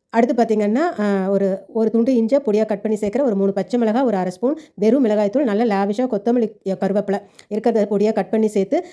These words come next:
நல்லா கையில இந்த மாதிரி அழுத்தி பிசைஞ்சு விட்டா அந்த வெங்காயத்துல இருக்கிற தண்ணி எல்லாம் வெளியில வர ஆரம்பிக்கும். அதுக்கப்புறமா, ஆ, ஒரு கடலை மாவு பார்த்தீங்கன்னா ஒரு கப் எடுக்கிறோம்னா அரிசி மாவு அரை கப்பு. நம்ம எடுக்கிற வெங்காயத்துக்கு அளவுக்கு ஏத்த மாதிரி நம்ம கடலை மாவும் அரிசி மாவும் எடுத்துக்கலாம். இதை வந்து கொஞ்சம் கொஞ்சமா இந்த வெங்காயத்தோட சேர்த்து நல்லா பிசைஞ்சு வைக்கலாம்.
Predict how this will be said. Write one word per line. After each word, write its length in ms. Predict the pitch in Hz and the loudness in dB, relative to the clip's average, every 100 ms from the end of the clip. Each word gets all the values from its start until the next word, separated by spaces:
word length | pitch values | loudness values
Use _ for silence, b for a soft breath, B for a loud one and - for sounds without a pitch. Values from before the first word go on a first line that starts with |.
| - | -4
நல்லா 280 | 214 294 | 0 2
கையில 200 | 339 226 | 2 2
இந்த 140 | 247 202 | 2 0
மாதிரி 180 | 196 240 | 0 0
அழுத்தி 260 | 190 208 | 0 -2
பிசைஞ்சு 340 | 214 185 214 196 | -2 -2 -2 -2
விட்டா 260 | 202 240 | -2 -2
அந்த 200 | 208 190 | 0 -2
வெங்காயத்துல 360 | 185 233 269 226 | 0 2 2 2
இருக்கிற 360 | 196 202 254 202 - | 0 0 0 -2 -4
தண்ணி 240 | 196 202 240 | -2 2 2
எல்லாம் 200 | 208 202 | 2 0
வெளியில 220 | 202 220 | 0 0
வர 140 | 190 | -2
ஆரம்பிக்கும். 460 | 180 185 180 269 339 B - | -2 -4 -2 -4 -4 B 0
அதுக்கப்புறமா, 680 | 262 339 247 226 262 339 | 2 2 2 2 0 -2
ஆ, 260 | 208 202 202 | -2 0 0
ஒரு 160 | 202 202 | -2 0
கடலை 260 | 220 294 | 0 2
மாவு 220 | 277 208 | 2 0
பார்த்தீங்கன்னா 280 | 196 196 233 | 0 0 0
ஒரு 120 | 214 - | 0 0
கப் 120 | 202 | 0
எடுக்கிறோம்னா 500 | 208 196 190 202 339 - | -2 0 0 0 -2 -6
அரிசி 280 | - 254 320 | -2 -2 0
மாவு 380 | 233 202 339 - | 0 0 -2 -4
அரை 180 | 196 175 | -6 -6
கப்பு. 300 | 180 202 185 B - | -6 -8 -10 B -2
நம்ம 200 | 240 240 | 4 4
எடுக்கிற 280 | 311 311 294 | 4 4 2
வெங்காயத்துக்கு 520 | 214 240 240 233 240 | 2 0 0 -2 -4
அளவுக்கு 440 | 269 202 233 254 | -2 -2 -2 0
ஏத்த 220 | 208 208 | -2 -2
மாதிரி 260 | 214 196 240 | -2 0 0
நம்ம 160 | 262 202 | 0 0
கடலை 260 | 196 220 | 0 2
மாவும் 180 | 214 202 | 0 0
அரிசி 240 | 190 190 | 0 -2
மாவும் 280 | 202 185 202 | -2 -2 -2
எடுத்துக்கலாம். 340 | 170 180 226 - B B | -4 -2 -2 -4 B B
இதை 200 | 240 339 | 0 2
வந்து 220 | 311 240 | 4 2
கொஞ்சம் 240 | 269 220 233 | 2 0 0
கொஞ்சமா 260 | 208 208 | -2 -2
இந்த 120 | 269 202 | 0 0
வெங்காயத்தோட 380 | 196 214 202 | 0 0 -2
சேர்த்து 260 | 196 202 226 | -2 -2 -2
நல்லா 160 | 196 202 | 0 -2
பிசைஞ்சு 320 | 196 214 208 | -2 0 0
வைக்கலாம். 400 | 185 190 311 | 2 0 -2